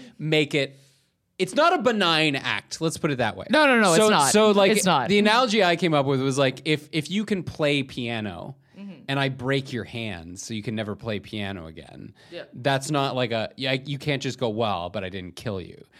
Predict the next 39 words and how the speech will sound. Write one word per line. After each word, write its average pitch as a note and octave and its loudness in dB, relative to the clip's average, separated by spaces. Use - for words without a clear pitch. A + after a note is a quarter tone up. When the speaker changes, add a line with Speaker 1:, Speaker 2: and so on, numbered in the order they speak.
Speaker 1:
right? D3 0
Like, D3+ -2
you F3 2
are E3 4
removing D3+ 2
an C3 0
ability. A#2+ -4
That's E3 -4
still, D#3+ -4
like, B2+ -4
assault. - -8
So, A3+ 2
like, G#3+ 4
to A3 2
me, D4 6
where A#3+ 6
it E3+ 2
really G3 4
hangs D#3+ 0
on B2+ 2
is A#2 -4
what E3 2
abilities D3+ 2
are C3 -2
we B2 0
willing C3+ 0
to A#2+ -4
take A#2+ -4
away A2 -4
from A2 -6
people F#2+ -8
and C#3+ -2
for A#2+ -8
what A2 -6
reason? G2 -12
Because, F3 2
like, F#3+ 2
someone A3+ -2
murders D#3 0